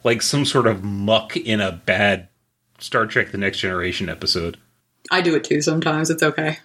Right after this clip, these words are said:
Speaker 2: All right, next up, defending player checks each restriction to make sure none are being disobeyed. Some things create non-obvious restrictions, like flying. It, flying is technically a restriction.
Speaker 1: Yeah,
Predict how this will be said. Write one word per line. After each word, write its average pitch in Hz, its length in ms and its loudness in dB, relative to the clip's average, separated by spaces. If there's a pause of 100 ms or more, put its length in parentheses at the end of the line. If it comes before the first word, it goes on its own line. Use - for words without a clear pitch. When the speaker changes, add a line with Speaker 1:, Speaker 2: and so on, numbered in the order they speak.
(460)
Speaker 2:
All 190 60 2
right, 160 140 2
next 262 280 2
up, 233 220 2
defending 214 420 2
player 190 380 2
checks 247 460 2
each 330 220 0
restriction 294 520 2
to 202 40 0
make 208 180 0
sure 175 360 2
none 165 340 2
are 262 60 4
being 285 200 4
disobeyed. 220 640 2 (520)
Some 208 300 2
things 208 300 2
create 233 420 2
non-obvious 254 640 2
restrictions, 165 540 2
like 175 240 2
flying. 226 440 2
It, 220 360 0 (340)
flying 208 380 2
is 262 140 2
technically 277 500 2
a 277 40 2
restriction. 277 600 0 (300)
Speaker 1:
Yeah, 82 180 -10